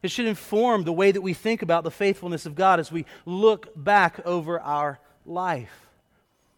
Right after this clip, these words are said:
But more than that, practically for us today, it should beg the question of this. Are those, are there areas of our life, if, if this is how God is revealing himself,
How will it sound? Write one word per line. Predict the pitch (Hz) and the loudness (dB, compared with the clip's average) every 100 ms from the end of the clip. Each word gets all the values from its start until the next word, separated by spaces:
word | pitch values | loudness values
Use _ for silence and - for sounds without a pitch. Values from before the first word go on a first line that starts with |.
| _ _ | _ _
But | 180 | -14
more | 156 165 190 | -8 -6 -4
than | 180 | -4
that, | 175 156 131 | -4 -4 -6
practically | - 170 - - 147 | -4 -4 -4 -12 -14
for | - 139 | -12 -14
us | 117 - | -14 -16
today, | 127 117 101 85 _ _ _ _ _ _ _ _ _ _ _ _ _ _ - | -16 -14 -14 -16 _ _ _ _ _ _ _ _ _ _ _ _ _ _ -16
it | 156 | -14
should | - 156 110 107 | -12 -12 -12 -10
beg | 165 165 | -10 -8
the | 135 | -12
question | - 143 117 - 113 | -12 -12 -12 -14 -18
of | 101 | -18
this. | 107 95 80 _ _ _ _ _ _ _ _ _ _ _ _ _ _ _ _ _ _ _ _ _ | -18 -20 -20 _ _ _ _ _ _ _ _ _ _ _ _ _ _ _ _ _ _ _ _ _
Are | 139 | -18
those, | 143 202 254 - _ | -14 -12 -12 -16 _
are | - | -12
there | 156 262 170 | -8 -8 -6
areas | 160 180 170 | -6 -6 -8
of | 156 | -8
our | 151 151 | -8 -8
life, | 127 127 151 - | -6 -6 -8 -14
if, | 143 - | -16 -12
if | 160 | -10
this | 202 240 | -8 -8
is | 240 | -4
how | 247 | -4
God | 160 175 175 | 0 2 2
is | 160 | 0
revealing | 143 123 143 139 | -8 -8 -6 -6
himself, | 123 107 - 104 95 | -8 -10 -10 -10 -10